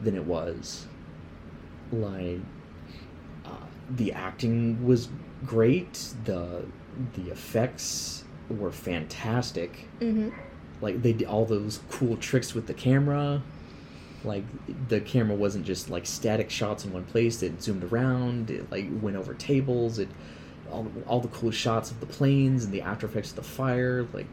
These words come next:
Speaker 1: yeah, this, way better than I was expecting. Pleasantly surprised by this movie.
Speaker 2: Definitely.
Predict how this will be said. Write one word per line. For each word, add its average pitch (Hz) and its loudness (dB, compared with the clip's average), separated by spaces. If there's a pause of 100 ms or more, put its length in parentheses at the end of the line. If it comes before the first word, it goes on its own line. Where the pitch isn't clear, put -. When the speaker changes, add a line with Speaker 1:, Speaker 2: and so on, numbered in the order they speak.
(100)
Speaker 1:
yeah, 190 0
this, 135 -2 (1700)
way 151 8
better 160 4
than 147 4
I 135 4
was 127 4
expecting. 113 -4
Pleasantly 143 4
surprised 110 -2
by - -4
this - -8
movie. 151 -10 (200)
Speaker 2:
Definitely. 240 -8